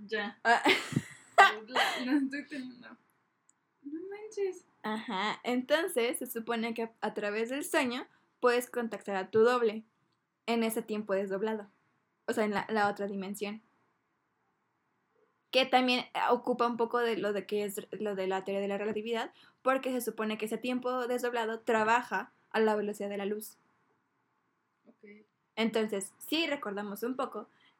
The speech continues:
Speaker 2: yendo a la velocidad de la luz, este doble tiene acceso, o sea, es nuestro espectador consciente de
Speaker 1: Ujú.
Speaker 2: nuestra vida, de nuestra realidad, de esta dimensión.
Speaker 1: Ok.
Speaker 2: Entonces, el chiste es que a través de nuestros sueños es como si fuéramos una computadora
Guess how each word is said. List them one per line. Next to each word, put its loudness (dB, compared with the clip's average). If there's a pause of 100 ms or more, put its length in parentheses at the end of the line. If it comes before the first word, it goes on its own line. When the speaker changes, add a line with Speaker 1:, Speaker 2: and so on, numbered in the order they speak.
Speaker 2:
yendo 2
a 0
la -2
velocidad -4
de 0
la 0
luz, -6
este 0
doble 0
tiene -2
acceso, -4
o -8
sea, 0
es 0
nuestro -2
espectador -4
consciente -4 (380)
de -2
Speaker 1:
Ujú. -6
Speaker 2:
nuestra -6
vida, -6 (260)
de -2
nuestra -6
realidad, -12 (100)
de -6
esta -8
dimensión. -8 (240)
Speaker 1:
Ok. -18 (600)
Speaker 2:
Entonces, 0 (440)
el 2
chiste -2
es -2
que -4
a -2
través -2
de -6
nuestros -8
sueños -8
es -6
como -4
si -14
fuéramos -4
una -8
computadora -6